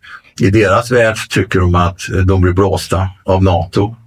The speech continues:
När Ryssland var fattigt och oerhört sårbart och järnridån föll, så är närmandet mot Rysslands gränser från natos sida och så vidare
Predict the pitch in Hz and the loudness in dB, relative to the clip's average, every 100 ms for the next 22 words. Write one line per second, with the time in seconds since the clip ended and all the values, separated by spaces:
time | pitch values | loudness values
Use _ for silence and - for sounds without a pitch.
0 | _ - 92 92 90 87 90 95 - - | _ -2 0 2 2 0 0 -2 0 -2
1 | 90 85 120 - - 117 101 95 85 90 | -2 -2 -4 -4 -4 -2 2 2 2 0
2 | - 117 87 80 90 98 95 87 98 92 | -2 0 0 0 0 0 0 2 2 0
3 | 85 80 82 85 - - 80 98 95 - | 0 0 0 -2 -2 0 0 -2 -6 -14
4 | - - - _ _ - 98 92 98 104 | -20 -20 -20 _ _ -4 0 2 2 2
5 | 85 80 80 78 101 - 92 87 92 87 | 0 0 0 0 0 2 0 2 2 0
6 | - 85 82 104 95 85 80 - 98 98 | -2 -4 -2 0 0 0 -4 -4 -2 0
7 | 87 80 85 80 - 95 - 101 90 87 | 0 0 0 0 -2 -4 0 0 0 0
8 | 82 92 92 87 82 85 | -2 0 2 2 2 0